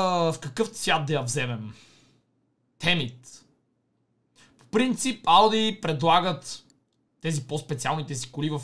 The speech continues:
един брутален сив цвят. Само че тук играта не ни го предлага. Така че ще я взема в бяло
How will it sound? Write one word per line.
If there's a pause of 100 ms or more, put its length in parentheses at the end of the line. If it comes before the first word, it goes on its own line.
един
брутален
сив
цвят. (320)
Само
че
тук (340)
играта
не
ни
го
предлага. (420)
Така
че
ще
я
взема
в
бяло